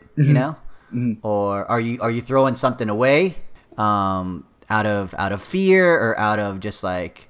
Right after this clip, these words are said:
Speaker 1: stubbornness or something like that, where you really are hoping that these people pull through together, but, like,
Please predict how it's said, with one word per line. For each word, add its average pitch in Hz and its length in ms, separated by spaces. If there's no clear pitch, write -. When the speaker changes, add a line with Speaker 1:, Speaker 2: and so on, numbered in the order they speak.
Speaker 1:
stubbornness 151 920
or 107 60
something 107 260
like 101 140
that, 82 300
where 92 340
you 98 120
really 104 320
are 98 200
hoping 110 500
that 95 140
these 98 180
people 98 300
pull 98 220
through 123 360
together, 95 440
but, 80 340
like, 67 320